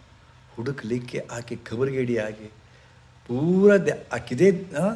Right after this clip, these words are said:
ಆಕಿದೇ ಧ್ಯಾನಾಸಕ್ತಳಾಗಿ ಹೊಂಟ್ಬಿಟ್ಟಾಳ ಆಕೆ. ಕಬರ ಇಲ್ಲ ಆಕಿನ ಮೈ ಮ್ಯಾಗ. ನಾ ಕುಂತೀನಿ ಅನ್ನೋದು ಸಹಿತ ಎಷ್ಟು ಖರೆ ಅದ ಅಲ್ಲ ಇದು. ನಾ ಭಗವಂತನ ಧ್ಯಾನಕ್ಕೆ ಕುಂತಾಗ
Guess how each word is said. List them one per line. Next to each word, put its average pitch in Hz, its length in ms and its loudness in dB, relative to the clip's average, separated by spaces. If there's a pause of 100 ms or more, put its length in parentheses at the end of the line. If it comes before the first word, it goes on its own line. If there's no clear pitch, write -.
(380)
ಆಕಿದೇ 175 320 4
ಧ್ಯಾನಾಸಕ್ತಳಾಗಿ 175 840 4
ಹೊಂಟ್ಬಿಟ್ಟಾಳ 160 460 0
ಆಕೆ. 139 400 -2 (100)
ಕಬರ 135 220 2
ಇಲ್ಲ 202 260 12
ಆಕಿನ 170 260 0
ಮೈ 127 140 0
ಮ್ಯಾಗ. 131 360 -4 (320)
ನಾ 120 100 0
ಕುಂತೀನಿ 127 420 0
ಅನ್ನೋದು 156 200 0
ಸಹಿತ 135 220 -4 (520)
ಎಷ್ಟು - 240 -14
ಖರೆ 139 180 4
ಅದ 117 220 2
ಅಲ್ಲ 104 120 -8
ಇದು. 104 200 -10 (580)
ನಾ 147 100 2
ಭಗವಂತನ 135 600 2
ಧ್ಯಾನಕ್ಕೆ 151 480 2
ಕುಂತಾಗ 139 420 -2